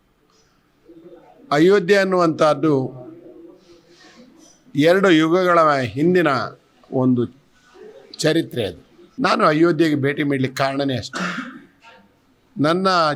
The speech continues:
ಜೀವನದ ಬಹುದೊಡ್ಡ ಆಸೆ ಇತ್ತು ಏನಂದ್ರೆ ಒಂದು ಸರಿ ಅಯೋಧ್ಯೆ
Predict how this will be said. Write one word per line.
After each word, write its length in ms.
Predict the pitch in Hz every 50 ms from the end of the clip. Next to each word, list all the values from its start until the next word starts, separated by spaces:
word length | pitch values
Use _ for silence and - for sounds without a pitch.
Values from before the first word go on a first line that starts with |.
| 127
ಜೀವನದ 340 | 120 160 170 175 170 156 160 139 123 123
ಬಹುದೊಡ್ಡ 340 | 123 156 156 180 180 165 175 170 151 143
ಆಸೆ 200 | 143 139 160 151 147
ಇತ್ತು 140 | - - - 143
ಏನಂದ್ರೆ 340 | 139 135 131 127 131 143 151 143 127
ಒಂದು 140 | 131 147 156 131 147
ಸರಿ 140 | 151 151 147 131
ಅಯೋಧ್ಯೆ 380 | 131 135 139 135 135 135 127